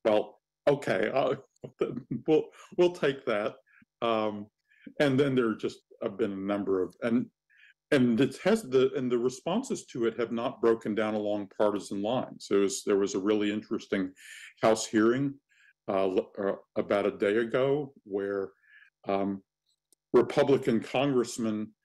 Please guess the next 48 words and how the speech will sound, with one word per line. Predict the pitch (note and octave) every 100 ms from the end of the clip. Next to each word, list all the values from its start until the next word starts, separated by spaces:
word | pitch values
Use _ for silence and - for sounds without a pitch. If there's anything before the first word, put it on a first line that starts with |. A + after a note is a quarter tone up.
| _ _
was | G#2+ G#2 G#2 F#2
grilling | G2 A2 B2 A#2+ A2 G#2
the | G2+ F#2
head | A#2+
of | A2
the | G#2
American | G2 G#2 G#2+ G#2+
Federation | - G#2+ G2+ G2+ - G2
of | -
Teachers, | - A2 - B2 A2+ -
Randi | G#2 G2 F#2+
Weingarten, | F2 F2+ F#2+ G2+ G2 G#2 G2+
about | F2+ F2+ -
school | - A2+ A2+ - B2
closures. | A#2 A#2 B2 A#2+ - _ _ _ - - - - -
And | A2+ G#2+
Weingarten | A2 D3 D#3+ C3+ A2
finally | - B2 D3 C#3+ A#2 A2
said, | - - A2+ G#2+ _ _ _
"You | C3
know | D#3+
what? | G3 E3+ -
I | D#3
think | G3 A3+
actually | - F3+ - D#3 D3+ - _ _ -
we | D3+
may, | G3+ F#3 - - _
you, | D#3 D#3+ - -
you | F#3
should | - A3+
listen | F#3 A3 - A3+
to | E3+
what | C#3+ C#3
I | C3+
have | C#3
to | C#3
say, | - D#3+
'cause | D3+ B2+
we | A#2 F#3+
may | A#3
actually | D#3 D#3 - C#3
be | C3+
able | C3+
to | A2+
come | - B2+
together | B2+ A2 A2+ G2 F2
on | E2
this." | D#2+ E2 -